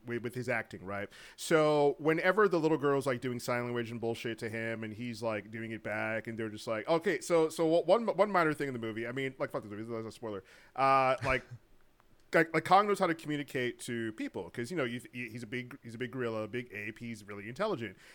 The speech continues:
and the people are surprised. At, they were surprised at how intelligent he is, and I'm just like, like, he's, he's clearly conveying emotion, you know, at each, each, like, moment of this movie. Like, you know, when he's shackled, like, when they're bringing him over, you see this in the trailer.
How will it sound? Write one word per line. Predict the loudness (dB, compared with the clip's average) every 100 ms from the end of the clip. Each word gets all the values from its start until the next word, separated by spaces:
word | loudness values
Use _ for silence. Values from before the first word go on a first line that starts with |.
| -4
and | -2
the | 0
people | 2
are | 2
surprised. | 0 0 4 4 4 0
At, | -10 -10 4
they | 6
were | 6
surprised | 2 4 2 2
at |
how | 0 0
intelligent | -2 -8 -6 -4 -4 -6 -8
he | -8 -8
is, | -6
and | -6
I'm | -4
just | -4 2
like, | 2 2 -6 _ _ _ _ _ 0
like, | 2
he's, | 2 0
he's | 0 0 0
clearly | -2 0 0
conveying | -2 -2 2 2 2 0
emotion, | -4 -2 -2 -2 -4 -10 -16 _ _ _ _ _
you | -8
know, | -6 -6 -6
at | -4 -2
each, | -4 -4 -8 -8
each, | -8 -8 -8
like, | -6 -6
moment | -6
of | -6
this | -6
movie. | -4 -4
Like, | -6 -6
you | -8
know, | -6
when | -8
he's | -4
shackled, | 0 2 2 -2 0
like, | -2 -4
when |
they're | -8
bringing | -6 -6
him | -2 0
over, | 0 -2
you | -6
see | -10
this | -10
in | -12
the | -6
trailer. | -2 0 0 -2